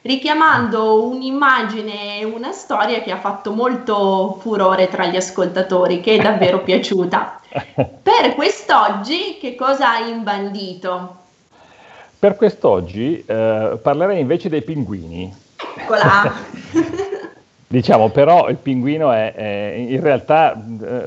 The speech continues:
Speaker 2: n-, non ha fatto u-, una bella fine i pinguini, il pinguino di cui, eh, eh, vorrei parlare, eh, ma lo scopo è per ricollegarmi a un argomento, oh, di cui abbiamo già accennato qualche puntata fa,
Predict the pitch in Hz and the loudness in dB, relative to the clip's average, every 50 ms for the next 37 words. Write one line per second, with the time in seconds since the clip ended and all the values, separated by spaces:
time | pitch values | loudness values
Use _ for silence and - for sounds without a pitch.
0 | 110 90 - 117 120 120 - 127 139 139 139 139 135 - - 127 - - - 117 | -10 -12 -12 -10 -10 -6 -2 0 0 2 2 2 0 0 -2 -2 -2 -4 -6 -6
1 | 110 107 104 101 98 98 101 101 101 98 92 82 95 110 - - 117 113 - 120 | -4 -4 -4 -6 -6 -6 -6 -4 -4 -4 -6 -6 -8 -10 -8 -8 -10 -8 -6 -4
2 | 123 120 117 98 123 120 120 117 117 - - 113 107 101 101 101 101 98 117 107 | 0 0 2 2 4 4 4 2 0 -2 -6 -6 -6 -4 -4 -6 -6 -6 -6 -4
3 | 107 98 101 107 104 104 104 101 101 - - 117 110 92 107 113 107 104 95 101 | -4 -2 -2 -2 0 0 0 -2 -2 0 2 2 2 2 2 2 2 2 0 -2
4 | 98 98 - 107 104 101 101 101 98 98 95 92 92 92 87 78 80 87 85 - | -2 -2 -2 0 2 2 2 2 0 0 -2 -2 -2 0 0 2 2 2 2 0
5 | 90 95 - - 90 92 101 - 104 110 110 - 104 104 107 101 90 80 80 90 | 0 -2 0 0 2 2 2 4 2 2 2 2 0 2 2 2 2 2 0 0
6 | 107 127 143 - - _ _ - - - - - _ - - 104 110 107 104 104 | -2 -4 -4 -6 -12 _ _ -20 -20 -20 -20 -20 _ -8 -4 0 2 2 4 4
7 | 104 104 101 101 82 104 120 143 147 143 - - 113 127 113 - - 160 135 - | 4 4 4 4 2 4 4 4 4 4 2 0 0 -2 -2 0 0 0 0 2
8 | - 110 101 - 117 117 117 - 131 135 139 131 143 - 107 101 98 107 104 113 | 0 -2 -2 -2 -4 -4 -2 -2 -2 -2 -2 0 -2 -2 -2 -2 -4 -2 -2 -2
9 | 117 131 143 131 135 123 - - - 101 92 90 90 92 87 87 85 95 92 - | -2 -2 -4 -4 -4 -6 -6 -4 -4 -4 -4 -4 -4 -4 -6 -8 -8 -10 -4 0
10 | 113 110 110 113 107 107 104 90 110 107 101 - - 107 98 98 98 90 87 - | 0 2 2 2 0 0 0 0 0 0 0 -2 -6 -10 -8 -6 -6 -6 -6 -8
11 | 85 82 - 90 85 - 92 82 - 87 90 87 85 80 - 90 92 - - 71 | -10 -8 -8 -8 -6 -6 -8 -8 -8 -8 -10 -8 -8 -8 -6 -8 -6 -2 -2 -2
12 | 71 87 123 - | 0 0 -2 -4